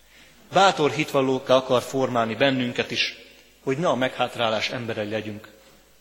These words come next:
Azt akarja, hogy olyanná legyünk, mint az apostolok.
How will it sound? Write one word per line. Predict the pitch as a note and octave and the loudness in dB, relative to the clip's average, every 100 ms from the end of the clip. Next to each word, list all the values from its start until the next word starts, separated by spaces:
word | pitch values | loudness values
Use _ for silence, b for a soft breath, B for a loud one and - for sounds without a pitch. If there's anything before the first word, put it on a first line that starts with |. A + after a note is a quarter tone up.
| _ b b b b | _ b b b b
Azt | E3+ D#3+ | 0 2
akarja, | F#3+ F3 D3 C#3 | 0 4 4 4
hogy | C3+ - | 0 2
olyanná | G#3 F3+ C#3+ C3 | 4 4 4 2
legyünk, | B2+ A2+ G#2+ G2+ - - - - - | 2 0 -4 -10 -16 -20 -20 -18 -10
mint | C3+ | -4
az | C3 | 0
apostolok. | D3+ C#3+ A2+ - A2 G2 | -2 -2 -6 -4 -6 -8